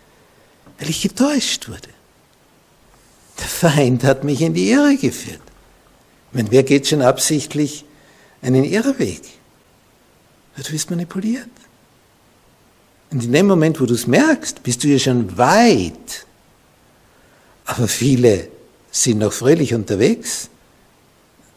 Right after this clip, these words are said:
ohne es zu merken, wie der Weg in den Abgrund führt. Und dieses Wort Gottes sagt uns, „Sei bereit für das Erscheinen Jesu, wenn er kommt in den Wolken des Himmels mit seinen Engeln.“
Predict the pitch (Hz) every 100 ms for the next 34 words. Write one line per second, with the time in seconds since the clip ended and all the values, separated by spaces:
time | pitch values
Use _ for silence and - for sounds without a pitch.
0 | _ _ 151 131 101 - - 107 139 220
1 | - - - _ _ _ _ _ _ _
2 | _ - 98 98 90 87 82 82 80 76
3 | - - 104 - - - _ - _ _
4 | _ _ _ _ _ _ _ - _ -
5 | - - _ _ _ _ _ - 131 120
6 | - 117 92 - 87 - - 185 - -
7 | - _ _ _ - - - - 139 -
8 | - - 110 123 - 85 120 156 - -
9 | 139 123 - 117 - - 82 101 139 139
10 | 110 87 87 101 - 151 98 90 110 -
11 | - 104 131 147 135 104 90 90 - 147
12 | 151 - 107 101 117 - 127 - 147 175
13 | 208 247 165